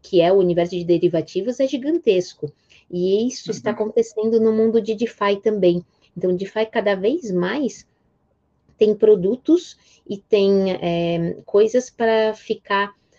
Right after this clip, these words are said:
Speaker 1: é, com determinadas características de um mundo tradicional,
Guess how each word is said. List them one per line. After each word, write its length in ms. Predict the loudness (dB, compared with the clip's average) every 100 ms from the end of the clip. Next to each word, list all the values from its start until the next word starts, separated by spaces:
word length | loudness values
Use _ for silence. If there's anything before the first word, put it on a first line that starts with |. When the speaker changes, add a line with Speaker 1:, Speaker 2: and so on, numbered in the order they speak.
| _ -8
Speaker 1:
é, 440 | -6 -2 -4 -6 _ _
com 500 | -4 -2 -2 0 2
determinadas 800 | 2 4 2 2 0 0 -2 0
características 720 | -2 -2 -2 -4 -4 -4 -4
de 160 | 0 -2
um 300 | 0 -2 0
mundo 300 | 0 2 2
tradicional, 840 | 2 -2 -2 -4 -2 0 0 0